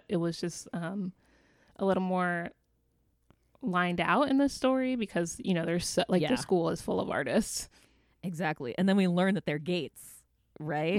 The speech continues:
Speaker 2: And
Speaker 1: Mm-hmm.
Speaker 2: it's just, yeah, like you were saying. And there was one point where it, it,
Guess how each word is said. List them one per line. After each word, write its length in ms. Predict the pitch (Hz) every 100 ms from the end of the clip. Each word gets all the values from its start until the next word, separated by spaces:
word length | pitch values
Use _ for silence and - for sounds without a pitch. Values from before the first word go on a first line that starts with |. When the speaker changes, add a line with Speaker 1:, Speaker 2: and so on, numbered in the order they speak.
| 202
Speaker 2:
And 100 | 196
Speaker 1:
Mm-hmm. 20 |
Speaker 2:
it's 160 | 220 269
just, 160 | 180 - -
yeah, 220 | 175 165
like 180 | 147 160
you 120 | 170
were 80 | 165
saying. 420 | - 180 160 147 -
And 280 | 143 143 147 _ _ _ _ _
there 100 | -
was 140 | 185 170
one 260 | 156 170
point 260 | 180 180 170
where 420 | 165 156 143 135 -
it, 160 | 151 -
it, 120 | -